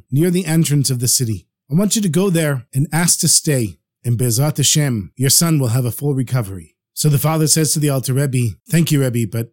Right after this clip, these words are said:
when I get to Metz and I stay with this timber merchant, what exactly am I supposed to do with my time there?"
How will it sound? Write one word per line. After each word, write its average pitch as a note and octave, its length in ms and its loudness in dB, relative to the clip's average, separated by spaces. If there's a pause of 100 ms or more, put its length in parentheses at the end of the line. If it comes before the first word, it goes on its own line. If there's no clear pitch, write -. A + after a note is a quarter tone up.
(100)
when B2+ 180 -2
I B2+ 80 -2
get E3 240 -4
to C#3 120 0
Metz B2 720 -2
and A#2+ 160 -4
I A#2 40 -2
stay D#3+ 320 2
with D#3+ 160 0
this C3 180 0
timber D#3+ 380 0
merchant, G#2+ 640 -6 (240)
what D3 160 0
exactly F3+ 480 0
am C#3 100 2
I C#3 80 2
supposed D3 320 0
to C#3 60 -4
do C#3+ 160 0
with D3 160 0
my C#3 140 0
time E3+ 420 -2
there?" F#2 240 -10